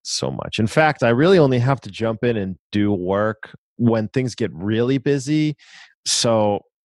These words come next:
and I'll just give, just give you an example how good the system is. Over this past winter, right now it's, it's, uh, February twenty twenty, right? In the s-, in the,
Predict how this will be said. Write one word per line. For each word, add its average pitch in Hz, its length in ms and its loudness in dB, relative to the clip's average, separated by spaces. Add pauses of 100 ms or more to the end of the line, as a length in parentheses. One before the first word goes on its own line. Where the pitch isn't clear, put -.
(840)
and 123 120 0
I'll 123 140 2
just 110 240 -12
give, 165 160 -2
just - 180 -12
give 165 140 -2
you 151 60 2
an 135 60 2
example 127 640 0
how 113 200 0
good 120 300 -4
the 107 80 -2
system 131 440 -4
is. 139 280 -2 (280)
Over 135 260 2
this 147 160 -4
past 123 440 0
winter, 117 560 0
right 110 200 0
now 110 320 0
it's, - 340 -6
it's, - 300 -4
uh, 87 240 0
February 90 640 -2
twenty 92 360 -4
twenty, 85 440 -4
right? 98 340 -4 (380)
In 98 180 0
the 95 160 0
s-, - 440 -8
in 110 140 0
the, 107 180 -2